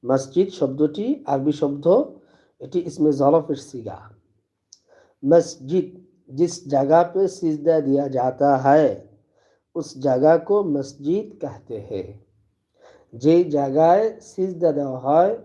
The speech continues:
সেই জায়গাকে মসজিদ বলা হয়। এই মসজিদে কেন সিজদা করে, কাকে সিজদা করে? মসজিদে মূলত আল্লাহ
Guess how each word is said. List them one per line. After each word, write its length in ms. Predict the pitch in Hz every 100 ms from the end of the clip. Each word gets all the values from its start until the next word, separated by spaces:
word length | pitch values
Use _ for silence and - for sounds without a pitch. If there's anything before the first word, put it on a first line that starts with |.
| _ _ _ _
সেই 420 | - - 160 170 139
জায়গাকে 840 | 135 131 135 220 220 185 233 311 - _ _ _ _
মসজিদ 440 | 147 156 - 165 117
বলা 180 | 113 98
হয়। 260 | 92 - - _ _ _ _ _ _ _ _ - _ _ - - - - - -
এই 120 | 190 202
মসজিদে 480 | 165 - 208 220
কেন 320 | 214 190 180 202
সিজদা 340 | 214 180 202
করে, 260 | 208 196 196
কাকে 360 | 175 185 202
সিজদা 340 | 165 156 139 113
করে? 260 | 104 90 - _ _ _ _ _ _ _ _ -
মসজিদে 600 | 147 151 - 160 170 208
মূলত 420 | 175 135 135 131
আল্লাহ 520 | 170 202 139 135 151